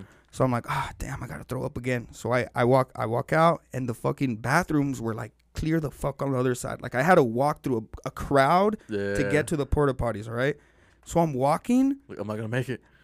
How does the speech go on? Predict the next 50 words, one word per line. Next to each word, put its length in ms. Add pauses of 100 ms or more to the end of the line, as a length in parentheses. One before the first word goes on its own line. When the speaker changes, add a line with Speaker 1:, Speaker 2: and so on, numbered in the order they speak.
(200)
Speaker 1:
I, 320
in 180
my 160
mouth, 460 (100)
I 120
Speaker 2:
<gasps> 100
Speaker 1:
started 300
getting 420 (100)
the, 460
the 200
warm 420
saliva. 720
Do 80
you 60
guys 200
know 120
what 180
I'm 100
talking 300
about? 200
The 40
little 220
Speaker 2:
Yes. 100
Speaker 1:
warm 220
saliva. 680 (160)
Speaker 2:
Mm-hmm. 480
Speaker 1:
I'm 140
like, 140
"Oh, 240
no, 300
fuck." 360
Speaker 2:
It's 80
Speaker 1:
And 80
I, 140
and 80
I 80
still 120
Speaker 2:
coming. 120
Speaker 1:
have 100
a 60
way, 220
I 100
still 220
have 160
a, 100 (160)
a 120
way 220
to 100
go. 320 (480)
Boom. 420